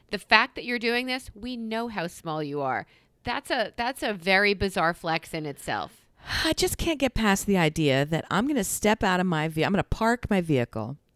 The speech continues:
Speaker 2: I'm gonna step out of my vehicle, but barely out of it. It, it was as close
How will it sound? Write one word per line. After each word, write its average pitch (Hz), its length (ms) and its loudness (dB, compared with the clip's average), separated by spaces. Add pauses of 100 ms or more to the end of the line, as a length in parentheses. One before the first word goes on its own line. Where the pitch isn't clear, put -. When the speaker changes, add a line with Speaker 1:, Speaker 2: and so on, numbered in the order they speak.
(400)
Speaker 2:
I'm 185 100 0
gonna 170 120 4
step - 320 2
out 226 140 2
of 220 80 2
my 180 120 4
vehicle, 180 340 4
but 175 180 -2
barely 240 460 6
out 180 180 6
of 165 80 6
it. 127 160 -2 (220)
It, 294 200 0
it 294 80 6
was 359 200 8
as 330 100 4
close 226 560 6